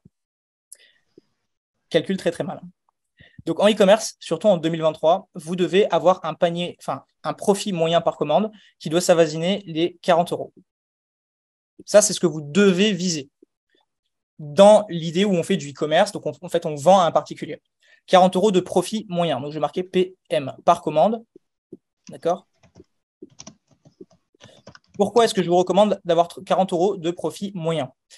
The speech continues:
Parce que ça va vous permettre d'avoir de la marge. Ça va vous permettre d'avoir de, enfin, de pouvoir respirer. Donc, si vous avez quarante euros de panier de, de profit moyen, que vous vendez votre produit à soixante euros, d'accord ?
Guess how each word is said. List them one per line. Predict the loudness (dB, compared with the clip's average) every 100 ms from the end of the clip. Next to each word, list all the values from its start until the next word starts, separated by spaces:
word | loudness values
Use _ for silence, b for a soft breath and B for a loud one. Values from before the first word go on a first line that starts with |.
| b b b
Parce | 0
que | 2
ça | 0
va | 2
vous | 2
permettre | 4 6 6
d'avoir | 2 2 0
de | -2
la | -4
marge. | -6 -10
Ça | -10 -4
va |
vous |
permettre | -2 0 0
d'avoir | 0 0 -2
de, | -8 -14 -14 -10
enfin, | -8
de | -6
pouvoir | 0 0
respirer. | 0 -6 -6 -6 -8 _ _ _ _ _ _ _ _ _ _ _
Donc, | -18 -8
si | -6
vous | -2
avez | 2
quarante | 4 4
euros | 2 -2
de |
panier | 0 -2 -2
de, | -6
de | -2 -2
profit | 2 0 2
moyen, | 0 0 -2 B B -6
que | -6
vous | -2
vendez | -2 0
votre | -2
produit | -4 -6 -6
à | -6
soixante | -6 -6 -6
euros, | -2 -2 -4 _ -20 -18
d'accord ? | -4 -2 -2